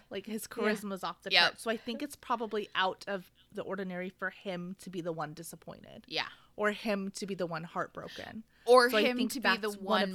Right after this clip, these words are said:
Speaker 1: the
Speaker 3: more
Speaker 1: reasons.
Speaker 3: invested.
Speaker 1: Uh-huh.
Speaker 3: Mm-hmm.
Speaker 1: And I think that's kind of one of the reasons why he carries this with him.
Speaker 3: Yeah.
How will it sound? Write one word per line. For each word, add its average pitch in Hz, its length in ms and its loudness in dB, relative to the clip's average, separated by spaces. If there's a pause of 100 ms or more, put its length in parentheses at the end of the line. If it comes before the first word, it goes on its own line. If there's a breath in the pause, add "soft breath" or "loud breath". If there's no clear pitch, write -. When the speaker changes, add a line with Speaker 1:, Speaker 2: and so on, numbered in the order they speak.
Speaker 1:
the 180 60 0
Speaker 3:
more 175 120 0
Speaker 1:
reasons. 175 200 -4
Speaker 3:
invested. - 680 -6 (1080 soft breath)
Speaker 1:
Uh-huh. 196 460 -2
Speaker 3:
Mm-hmm. 156 120 -10 (1300)
Speaker 1:
And 202 100 -2
I 208 80 -2
think 220 220 -8
that's 202 200 -4
kind 196 200 -4
of 185 120 -6
one 180 140 -4
of 180 80 -6
the 175 80 -6
reasons 180 360 -8
why 185 80 -6
he 180 140 -12
carries 160 520 -8
this - 300 -12
with 160 160 -12
him. 175 260 -10 (140)
Speaker 3:
Yeah. - 160 -10